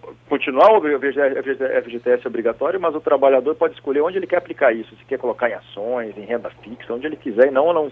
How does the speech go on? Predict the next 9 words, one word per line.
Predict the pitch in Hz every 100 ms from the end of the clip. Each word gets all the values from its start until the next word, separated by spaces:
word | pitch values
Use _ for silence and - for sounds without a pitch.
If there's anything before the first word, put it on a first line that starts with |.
| -
fundo | 147 156
pro | 139 131
governo | 120 107 120 127 117
usar | 104 117
pra | - 113
onde | 113 120
ele | 120
quer. | - 92 - - - - -
Enfim, | - 135 -